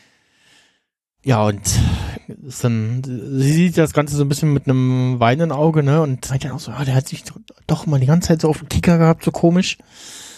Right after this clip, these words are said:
Da geht's dann nochmal um die Szenen, wo sie erst im Scherz gekündigt wird und dann halt doch und, ja, <laughs> auch da nochmal,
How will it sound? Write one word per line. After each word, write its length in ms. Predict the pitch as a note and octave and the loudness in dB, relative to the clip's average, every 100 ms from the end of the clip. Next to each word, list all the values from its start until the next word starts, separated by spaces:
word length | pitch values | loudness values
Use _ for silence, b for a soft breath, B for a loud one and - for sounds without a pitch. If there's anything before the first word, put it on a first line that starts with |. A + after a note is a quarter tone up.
| B | B
Da 60 | A#2+ | -4
geht's 160 | B2 - | -2 2
dann 100 | C3 | 2
nochmal 180 | A#2+ B2+ | 2 2
um 60 | |
die 100 | B2 | 2
Szenen, 280 | A#2+ C3+ B2+ | 2 2 4
wo 120 | B2+ | 4
sie 260 | A#2+ B2 A#2+ | 4 4 4
erst 380 | A#2+ A#2 - - | 2 0 -4 -2
im 120 | D#3 | 0
Scherz 420 | C#3 C#3+ D3 E3+ - | 2 4 4 2 -2
gekündigt 600 | D#3+ F3 E3+ E3+ - D#3+ | 0 2 4 0 0 2
wird 380 | E3 E3+ E3 | 4 4 2
und 300 | C#3+ C3+ - | 0 -2 -2
dann 160 | C3+ C#3 | 0 4
halt 180 | C#3 C3+ | 4 4
doch 400 | C#3+ F3+ - - | 2 2 -2 -8
und, 520 | - D3 C#3+ C#3 - B B B B B - | 0 2 2 -2 -6 B B B B B -4
ja, 280 | G2 A2+ - B2 | 0 0 -4 -10
<laughs> 1700 | A#2 A#2+ F#2+ - - - - _ _ _ _ _ _ _ _ _ | -2 0 0 -6 -18 -20 -20 _ _ _ _ _ _ _ _ _
auch 160 | E3 - | -8 -6
da 200 | - A2+ | -2 0
nochmal, 420 | G#2+ G2+ G#2+ G#2+ | 2 2 2 2